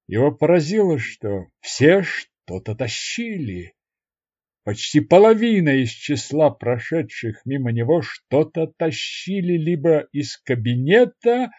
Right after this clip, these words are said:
либо в кабинет. Что, он не мог понять. В одном случае точно ковёр, а что в сумках, непонятно. Когда терпение его лопнуло, и он решился таки опять зайти в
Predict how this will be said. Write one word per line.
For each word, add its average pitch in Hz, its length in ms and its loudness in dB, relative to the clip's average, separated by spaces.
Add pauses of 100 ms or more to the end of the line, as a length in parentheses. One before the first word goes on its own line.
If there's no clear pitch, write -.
(200)
либо 135 480 2
в - 180 -20
кабинет. 165 800 -4
Что, 247 640 4 (280)
он 165 340 2
не 165 100 0
мог 120 260 -2 (200)
понять. 90 560 -14 (520)
В 117 120 0
одном 202 320 4
случае 135 640 2
точно 120 600 0 (120)
ковёр, 117 520 0 (800)
а 101 100 -4
что 135 220 -4
в 123 60 -16
сумках, 127 640 -8 (320)
непонятно. 92 880 -14 (920)
Когда 120 400 4
терпение 127 1300 2
его 113 480 0
лопнуло, 107 920 0
и 107 120 -4
он 123 220 0
решился 120 680 -4
таки 120 260 -6
опять 113 580 -2
зайти 113 520 -4
в 113 120 -10